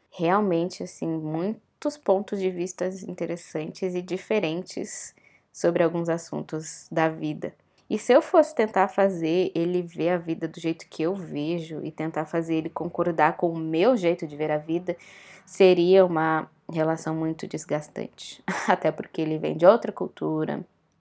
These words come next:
de outro país, muitas coisas aí que até eu explicar o jeitinho brasileiro pro americano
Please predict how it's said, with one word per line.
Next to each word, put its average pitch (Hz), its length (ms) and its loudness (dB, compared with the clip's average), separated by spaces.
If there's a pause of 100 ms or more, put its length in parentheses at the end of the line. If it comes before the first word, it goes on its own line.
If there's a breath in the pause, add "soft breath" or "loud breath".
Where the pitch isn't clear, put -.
(320)
de - 80 -2
outro 202 300 4
país, 160 880 -2
muitas 208 540 4
coisas 165 420 4
aí 151 300 0
que 151 420 -6
até 156 440 0
eu 185 60 6
explicar 180 460 0
o 156 80 2
jeitinho 165 380 -2
brasileiro 165 720 4
pro 185 180 -2
americano 175 640 2